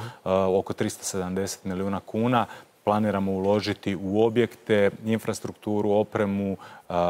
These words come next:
ljudske resurse koji će raditi tamo kako bi pružili adekvatnu skrb našim starijim osobama. To je jedna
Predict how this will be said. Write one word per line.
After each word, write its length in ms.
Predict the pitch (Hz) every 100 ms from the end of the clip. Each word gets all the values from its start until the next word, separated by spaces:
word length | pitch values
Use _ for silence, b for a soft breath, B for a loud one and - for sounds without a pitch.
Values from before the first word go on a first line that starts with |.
| 85
ljudske 420 | 87 113 123 - 117
resurse 580 | 110 - 120 101 107
koji 220 | - 104 95
će 160 | 92
raditi 400 | 92 113 131 123
tamo 400 | - 120 120 113 B B _
kako 320 | 110 107 107
bi 440 | 98 101 98 95
pružili 440 | 90 104 92 95 95
adekvatnu 520 | 98 95 - 87 90
skrb 300 | - 92 90
našim 260 | 92 - 92
starijim 420 | 101 101 95 104
osobama. 500 | 120 - 104 98 98
To 160 | 127
je 100 | 117
jedna 300 | 123 120 107